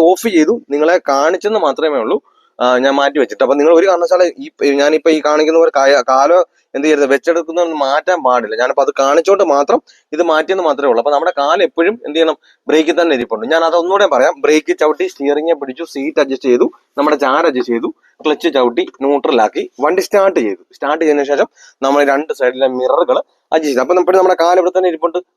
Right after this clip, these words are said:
ബ്രേക്കിൽ തന്നെ ഇരിപ്പുണ്ട്. അപ്പൊ നമ്മൾ സീറ്റ് ബെൽറ്റ് ഇട്ടു. സീറ്റ് ബെൽറ്റ് ഇട്ടതിന് ശേഷം ക്ലച്ച് കൂടെ ചവിട്ടി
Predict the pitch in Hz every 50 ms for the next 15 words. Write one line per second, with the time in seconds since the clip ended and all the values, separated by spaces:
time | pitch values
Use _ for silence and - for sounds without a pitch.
0 | _ 131 139 156 160 147 151 135 143 131 123 117 104 - - 92 90 - - -
1 | - 135 165 190 185 185 185 208 175 - - - 165 156 131 156 143 123 113 117
2 | 104 - - - - - - - _ _ - - 202 226 220 - 262 240 247 196
3 | 202 160 147 165 156 147 139 - 117 107 110 107 - - - - - 170 165 160
4 | - 196 208 190 160 131 117 107 107 277 -